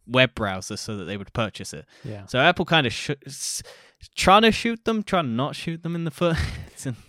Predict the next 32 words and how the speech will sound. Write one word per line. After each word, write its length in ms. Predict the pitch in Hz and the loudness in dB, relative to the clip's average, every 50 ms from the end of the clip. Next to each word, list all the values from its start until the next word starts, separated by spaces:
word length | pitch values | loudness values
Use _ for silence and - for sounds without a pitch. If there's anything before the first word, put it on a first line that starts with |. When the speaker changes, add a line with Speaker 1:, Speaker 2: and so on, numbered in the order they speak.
| _ - | _ -12
Speaker 2:
It's 100 | 151 139 | 0 6
very 180 | 208 220 226 220 | 8 8 8 8
complicated, 680 | - - 214 214 - - 196 220 208 196 - 214 185 - | 6 6 4 4 4 2 2 2 2 4 2 0 0 0
and 100 | 143 151 | -2 -2
it's 140 | 151 147 - | -2 -4 -2
so 240 | - - 202 208 202 | 2 4 4 4 4
complicated, 640 | - - 202 196 196 - - 202 196 - 208 190 165 | 2 2 0 0 0 -4 -6 -6 -4 -4 -4 -4 -2
we 100 | 165 156 | -2 -2
should 160 | - 160 147 | -2 0 4
move 220 | 175 202 202 170 | 4 4 6 6
on 260 | 180 180 185 185 170 - - | 4 4 4 2 0 0 2
to 100 | 147 131 | 2 2
a 60 | 123 | 2
final 340 | - - 202 214 202 185 147 | 6 8 8 8 8 6 2
section 380 | - - 156 151 - - 127 | 0 0 0 0 0 -2 -4
of 120 | 110 - - | -4 0 4
Weird, 240 | 185 220 226 208 | 6 6 6 6
Wacky, 360 | 170 165 170 160 - - 160 147 | 6 6 6 6 6 4 2 4
Wonderful 420 | 147 151 151 151 147 147 - 143 | 4 4 4 4 2 -2 -4 -2
World. 420 | 135 143 139 139 139 139 135 - - _ _ - | -2 -2 -2 -2 -2 -4 -8 -10 -14 _ _ -6
And 120 | 127 123 | -4 -4
our 100 | 113 - - - | -4 -6 -2 0
first 160 | 220 220 202 | 4 6 8
Speaker 1:
Yeah. 140 | 208 196 151 | 8 8 8
Speaker 2:
topic 600 | 117 180 175 180 170 165 160 151 151 - - - _ _ _ _ _ - | 8 6 4 4 4 2 2 2 0 -6 -14 -20 _ _ _ _ _ -2
is 180 | - 143 - - - 247 247 214 - 208 180 170 | -2 -2 2 4 6 6 6 6 6 4 4 4
anti-maskers 720 | 165 165 156 160 165 156 - - 170 165 160 156 147 - - | 2 2 2 -2 -4 -6 -6 -4 -2 -2 -2 -2 -4 -8 -10
are 180 | - 127 117 - | -6 -4 -4 -4
starting 500 | - - - - 170 170 - - 170 151 - | -4 -4 2 4 4 4 4 4 0 -2 -4
to 160 | - - 175 - _ _ - | -8 -14 -14 -14 _ _ 4
wear 200 | 131 139 147 147 135 | 6 6 6 6 6
masks 680 | 127 127 127 127 131 - - - - - - - | 4 2 0 0 -2 -4 -6 -10 -16 -18 -20 -20